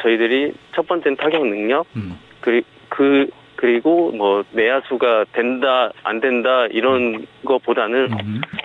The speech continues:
Speaker 1: 예, 우선은 저희들이 최인호 선수처럼
Speaker 2: 음, 음.
Speaker 1: 이제, 이제 타격 능력이 있는 이런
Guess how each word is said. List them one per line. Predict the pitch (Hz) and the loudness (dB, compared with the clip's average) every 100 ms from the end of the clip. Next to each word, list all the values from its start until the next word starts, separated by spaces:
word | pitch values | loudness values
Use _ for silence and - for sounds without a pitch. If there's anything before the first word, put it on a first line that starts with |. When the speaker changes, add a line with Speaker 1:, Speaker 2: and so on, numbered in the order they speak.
| - - | -12 -10
Speaker 1:
예, | 107 101 - | -8 -8 -8
우선은 | 107 120 123 120 135 139 139 - | -2 0 2 2 0 -2 -8 -6
저희들이 | - 113 113 113 | -2 0 0 0
최인호 | 185 190 175 147 | 2 4 4 2
선수처럼 | 139 - 117 101 104 120 117 | 0 0 -2 0 0 0 -2
Speaker 2:
음, | 113 107 113 | 0 -2 -2
음. | 139 147 160 139 | -2 -2 -2 -2
Speaker 1:
이제, | 107 104 98 - - - | 0 0 0 -4 -14 -12
이제 | 120 104 | -6 -4
타격 | - 185 180 | 0 0 2
능력이 | 120 120 131 117 | 2 2 2 0
있는 | 101 110 127 151 131 | -2 0 0 -2 -2
이런 | 104 110 101 | 0 0 -2